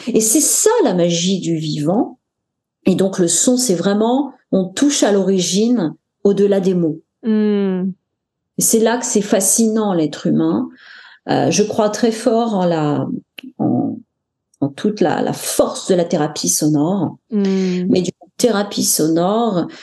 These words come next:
Speaker 1: euh, qui ne soit pas sur un son, euh, monocorde,
Speaker 2: Ouais.
Speaker 1: euh, mais vraiment sur, euh, une réorganisation, euh,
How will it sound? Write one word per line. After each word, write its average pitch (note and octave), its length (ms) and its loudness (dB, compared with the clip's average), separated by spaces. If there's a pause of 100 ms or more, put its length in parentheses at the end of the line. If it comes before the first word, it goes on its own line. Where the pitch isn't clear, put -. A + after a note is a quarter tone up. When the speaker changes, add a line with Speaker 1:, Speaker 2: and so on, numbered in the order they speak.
(200)
Speaker 1:
euh, D3 580 2
qui G#3+ 140 -2
ne G3+ 40 2
soit F3 260 0
pas B3+ 120 2
sur B3+ 240 -2
un F#3 80 0
son, F3+ 580 -2 (380)
euh, D#3+ 200 2
monocorde, F3+ 960 0 (180)
Speaker 2:
Ouais. G#3 300 -4 (180)
Speaker 1:
euh, G3 220 0
mais F#3 200 4
vraiment G3+ 600 2
sur, G3+ 480 0
euh, D#3 200 2 (240)
une F3+ 200 2
réorganisation, G3+ 1600 0 (600)
euh, G#2+ 760 2